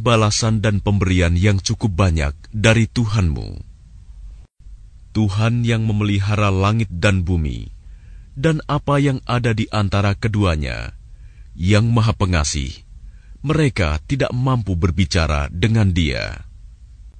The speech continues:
Pada hari ketika ruh dan para malaikat berdiri bersaf-saf,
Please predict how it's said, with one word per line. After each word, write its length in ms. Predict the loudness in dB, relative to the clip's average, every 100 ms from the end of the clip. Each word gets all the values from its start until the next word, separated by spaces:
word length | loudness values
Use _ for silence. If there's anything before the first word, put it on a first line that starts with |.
| -10
Pada 400 | -4 -2 0 -2
hari 400 | -2 -2 -2 -4
ketika 480 | -4 -6 -6 -4 -4
ruh 240 | -4 -6 -8 -14 -20 -20 -20 -8
dan 240 | -2 -2
para 320 | 0 -2 0
malaikat 560 | 0 0 0 -2 -4 -6
berdiri 560 | -2 -2 0 0 0 0
bersaf-saf, 960 | 0 -2 -2 -4 -6 -8 -8 -10 -20